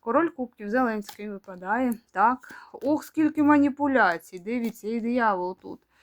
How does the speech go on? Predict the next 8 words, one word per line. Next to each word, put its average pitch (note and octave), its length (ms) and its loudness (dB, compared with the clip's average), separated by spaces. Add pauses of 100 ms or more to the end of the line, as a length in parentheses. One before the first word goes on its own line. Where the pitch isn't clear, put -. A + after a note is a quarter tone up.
(1400)
Відповідь F#4+ 540 2
так. E3+ 500 -6 (3500)
З - 80 -20
втратою C4+ 500 6
територій, F3+ 760 -12 (380)
з - 80 -20
урахуванням A#3+ 640 2
окупації. - 680 -16